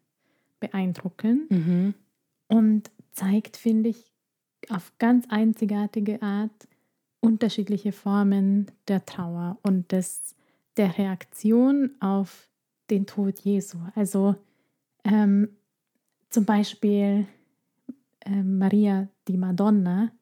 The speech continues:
Speaker 1: die hat ihre Hände zum, äh, so vor ihrem Körper gefaltet und es sieht fast so aus, als hätte sie,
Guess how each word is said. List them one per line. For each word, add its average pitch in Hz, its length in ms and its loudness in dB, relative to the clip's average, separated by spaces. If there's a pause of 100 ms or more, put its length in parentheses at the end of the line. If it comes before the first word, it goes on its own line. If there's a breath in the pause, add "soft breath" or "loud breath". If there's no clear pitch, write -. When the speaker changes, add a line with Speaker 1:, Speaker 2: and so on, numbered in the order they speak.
(600)
Speaker 1:
die 180 140 -6
hat 202 140 -2 (120)
ihre 190 600 -4 (100)
Hände 208 460 0
zum, 190 520 -4
äh, 233 80 -6 (100)
so 202 440 -8
vor - 240 -10
ihrem 208 240 0
Körper 220 340 -4
gefaltet 196 640 -6
und 196 120 0
es 202 160 -4
sieht 220 160 -4
fast - 280 -6
so 220 60 -8
aus, 196 280 -4
als 196 220 -8
hätte 202 220 -6
sie, 196 280 2